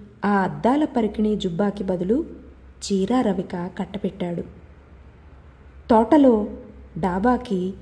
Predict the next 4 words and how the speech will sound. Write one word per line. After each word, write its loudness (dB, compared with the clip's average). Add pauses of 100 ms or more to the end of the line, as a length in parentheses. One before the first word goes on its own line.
(360)
దాని 2
మకాం 0
మార్చి -2 (1200)
అడవితో 0